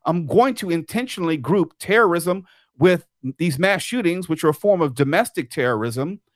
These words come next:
We have to look at them all the same. And if we're going to protect ourselves, I think part of it comes with just being able to be aware of our surroundings and situations. But I would not want you to change your path. I would not want you to change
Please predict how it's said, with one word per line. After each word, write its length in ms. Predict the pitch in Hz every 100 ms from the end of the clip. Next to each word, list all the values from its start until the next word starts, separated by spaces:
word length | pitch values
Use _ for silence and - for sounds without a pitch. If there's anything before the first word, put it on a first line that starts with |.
| _ _ -
We 220 | 151 208
have 260 | 185 175 -
to 120 | 170
look 260 | 135 208
at 140 | 196 -
them 240 | 151 160 -
all 340 | 147 147 165
the 120 | 165
same. 520 | 175 220 247 120 - _ _ _ _ -
And 140 | 151
if 100 | 135
we're 140 | 147 190
going 220 | 190 185
to 120 | 165
protect 460 | 160 135 214 277 147
ourselves, 580 | 135 127 127 180 233 - _ _ -
I 80 | 151
think 260 | 165 165 -
part 240 | 190 254
of 80 | 180
it 120 | 170
comes 280 | 180 180 170
with 100 | 151
just 280 | 165 156 131
being 180 | 175
able 300 | 156 185 175
to 160 | 160 147
be 180 | 143 165
aware 500 | 160 143 190 202 196 _ _ -
of 120 | 131
our 120 | 131
surroundings 560 | - 131 151 175 185 180
and 100 | 175
situations. 880 | 190 185 196 233 247 - 78 - _ _ _ _ 120
But 220 | 165 -
I 120 | 131
would 160 | 175 190
not 240 | 190 160
want 280 | 143 180 135
you 220 | 131 180
to 120 | 190 156
change 580 | - 190 190 170 156
your 300 | 117 127 226
path. 360 | - 127 117 139 -
I 120 | 135
would 140 | 151
not 180 | 147 135
want 240 | 143 135
you 60 | 151
to 80 | 131
change 440 | - 165 151 143